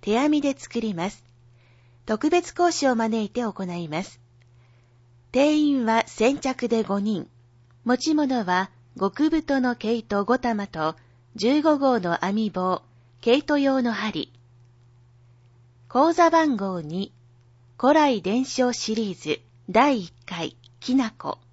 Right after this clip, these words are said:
三月三日土曜日、午前九時三十分から十一時三十分まで、東の蔵にて。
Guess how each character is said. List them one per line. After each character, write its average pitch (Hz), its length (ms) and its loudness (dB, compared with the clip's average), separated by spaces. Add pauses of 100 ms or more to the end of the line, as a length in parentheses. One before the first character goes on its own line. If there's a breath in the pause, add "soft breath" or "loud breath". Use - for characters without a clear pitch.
(800 soft breath)
三 330 260 2
月 302 260 -2
三 226 140 0
日 220 200 -4
土 214 120 -2
曜 214 240 0
日、 160 260 -8 (100)
午 269 180 2
前 254 200 2
九 240 140 -4
時 202 140 -2
三 254 280 0
十 302 140 0
分 226 280 -4
か 180 120 -8
ら 151 200 -2
十 208 220 0
一 277 200 -2
時 226 120 -2
三 254 260 -2
十 285 140 -4
分 220 320 -4
ま 180 100 -8
で、 151 240 -6 (480 soft breath)
東 262 440 -2
の 269 140 2
蔵 247 240 -2
に 214 100 -6
て。 - 280 -8